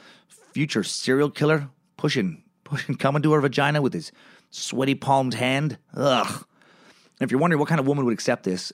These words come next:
uh, you know, why didn't she leave him? You know, why didn't she at least try and make him go to a doctor or a therapist to work this stuff out? Uh, she did try to make him go to a therapist. He wouldn't really, but he wouldn't have it. He made one, like, half-assed attempt, but he wasn't, he wasn't interested.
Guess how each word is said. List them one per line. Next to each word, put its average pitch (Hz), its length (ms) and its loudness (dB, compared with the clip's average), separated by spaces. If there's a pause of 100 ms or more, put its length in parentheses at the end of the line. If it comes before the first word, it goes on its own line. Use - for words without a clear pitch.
(120)
uh, 95 340 0
you 101 80 -2
know, 101 80 0
why 98 140 0
didn't 87 160 -4
she - 80 -8
leave 139 260 0
him? 151 400 0
You 135 80 -4
know, 139 180 2
why 117 140 0
didn't 110 120 0
she - 100 -6
at 87 60 -4
least 107 160 -4
try 120 120 -2
and 110 60 0
make 113 120 -2
him 104 80 -6
go 104 100 0
to 98 80 -2
a 82 40 -4
doctor 123 380 0
or 85 40 -2
a 69 40 -10
therapist 123 460 -2
to 98 80 -6
work 110 180 0
this 85 220 -4
stuff - 200 -8
out? 120 360 0 (600)
Uh, - 60 -14
she - 140 -14
did 180 120 2
try 80 320 -6
to - 120 -12
make 90 180 -4
him 92 60 -6
go 92 60 -2
to 85 60 -4
a 82 40 -8
therapist. 98 320 -2
He 98 60 -4
wouldn't 101 180 -2
really, 87 160 -4
but - 160 -8
he 95 40 -2
wouldn't 90 360 -4
have 85 240 -6
it. 82 100 -12 (640)
He - 80 -10
made 147 160 -2
one, 101 120 0
like, 85 100 -6
half-assed 87 400 -4
attempt, 78 300 -8
but - 40 -12
he 92 60 -4
wasn't, 90 380 -6
he - 60 -12
wasn't 87 220 -4
interested. 80 300 -8